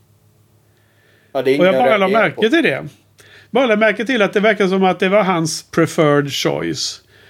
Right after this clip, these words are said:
Speaker 2: Eh, så bara tänkte om du hade någon
Speaker 1: Nej.
Speaker 2: cool anekdot om detta.
Speaker 1: Nej. Verkligen.
Speaker 2: Då får vi
Speaker 1: Det
Speaker 2: kasta ut frågan till våra lyssnare och se om de har någonting att komma med.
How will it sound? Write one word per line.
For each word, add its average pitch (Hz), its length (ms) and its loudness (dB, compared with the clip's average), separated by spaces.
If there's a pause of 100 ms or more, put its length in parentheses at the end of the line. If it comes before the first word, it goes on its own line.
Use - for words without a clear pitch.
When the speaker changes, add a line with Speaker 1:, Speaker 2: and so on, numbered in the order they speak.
(240)
Speaker 2:
Eh, 143 580 0
så 190 140 -2
bara 185 160 2
tänkte 170 380 -2
om 170 100 -2
du 160 280 2
hade 151 240 0
någon 143 260 0 (220)
Speaker 1:
Nej. 139 180 -2
Speaker 2:
cool 143 320 0
anekdot 165 720 0
om 165 100 0
detta. 156 340 -4 (140)
Speaker 1:
Nej. 113 100 -6 (960)
Verkligen. 127 360 -6
Speaker 2:
Då - 40 -10
får 196 100 2
vi 214 80 2
Speaker 1:
Det 202 60 -4
Speaker 2:
kasta 208 220 0
ut 190 180 0
frågan 165 420 2
till 160 120 0
våra 160 220 4
lyssnare 160 480 0
och 190 60 0
se 165 140 0
om 147 100 0
de 147 120 -2
har 185 80 2
någonting 147 440 -2
att 131 80 -12
komma 139 240 -2
med. 135 220 -8